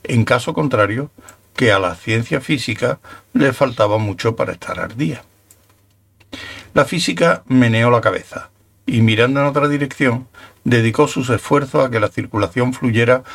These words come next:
por Euston Road hacia el paso elevado de la autopista del oeste, a mantener encendidas las farolas y a asegurarse de que cuando alguien tirase una hamburguesa en Baker Street hiciera un ruido sordo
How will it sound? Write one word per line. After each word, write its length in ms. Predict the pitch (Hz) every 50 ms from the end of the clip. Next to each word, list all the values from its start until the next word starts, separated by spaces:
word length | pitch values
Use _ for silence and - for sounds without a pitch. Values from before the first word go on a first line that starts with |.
| - - _
por 240 | - - 113 107 107 -
Euston 540 | 127 127 127 127 - - 117 107 101 92
Road 360 | 87 110 127 127 110 101 98 110 - - - - - - - -
hacia 280 | - 107 120 117 - 135
el 120 | 110 104
paso 300 | 101 - 123 123 - -
elevado 420 | 139 135 135 117 104 101 104 113 120
de 60 | 113
la 60 | 98
autopista 540 | 92 87 - - - - 92 87 - - -
del 140 | 92 92 90
oeste, 440 | 95 117 139 - - - 101 82 - _ - - - - - - -
a 100 | - 151
mantener 480 | 131 135 131 123 - 127 131 156 160 139
encendidas 600 | 113 101 - - 104 101 101 135 139 147 135 131
las 160 | 139 156 143
farolas 540 | - - 98 98 104 104 92 87 87 - - - - - - - _
y 120 | - 127
a 140 | 123 135 143
asegurarse 640 | 139 135 - 156 147 143 139 135 127 123 120 - 147
de 100 | 139 127
que 120 | 117 110
cuando 300 | 101 - 98 98 95 95
alguien 260 | 104 110 120 131 127 127
tirase 380 | 127 123 98 101 95 - -
una 120 | 113 117 120
hamburguesa 680 | 123 117 117 113 104 98 95 87 85 - - - - - - - - - - -
en 260 | - 117 107 104 95
Baker 340 | 110 123 123 - 147 143 135
Street 380 | 127 - - 151 135 117 117 - - _ - - - _ _ -
hiciera 540 | - - 147 - - - 151 147 139 147
un 100 | 147 139
ruido 380 | 123 120 117 117 120 120 120 120
sordo 540 | 113 - - 107 101 101 98 98 101 98 -